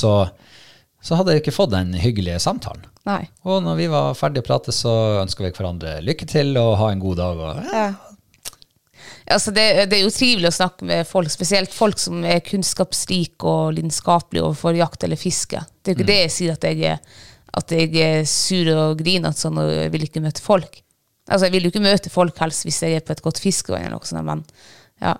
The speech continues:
Speaker 2: misforstå meg rett.
Speaker 1: Men er det forskjell hvis du er på et lite fiskevann eller hvis du er på et svært fiskevann? Er det bedre å møte folk på et svært fiskevann enn på et bitte lite?
Speaker 2: Eh,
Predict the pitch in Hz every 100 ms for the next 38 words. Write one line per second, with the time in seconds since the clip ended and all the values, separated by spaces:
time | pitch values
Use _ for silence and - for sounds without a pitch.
0 | - 185 - - - 180 165 165 175 -
1 | - - - - 156 160 170 156 - 190
2 | - - 104 101 104 - 110 107 - 98
3 | - 143 - 131 123 - 120 117 92 92
4 | 87 90 85 - - 110 123 127 131 135
5 | 127 117 - 98 - 76 71 - _ _
6 | _ _ _ _ _ _ _ 117 110 107
7 | 92 131 117 92 90 85 - 92 - -
8 | - - 110 135 131 135 127 - 110 -
9 | 92 95 92 85 87 92 87 82 85 65
10 | - _ _ _ - _ - 196 185 185
11 | 185 185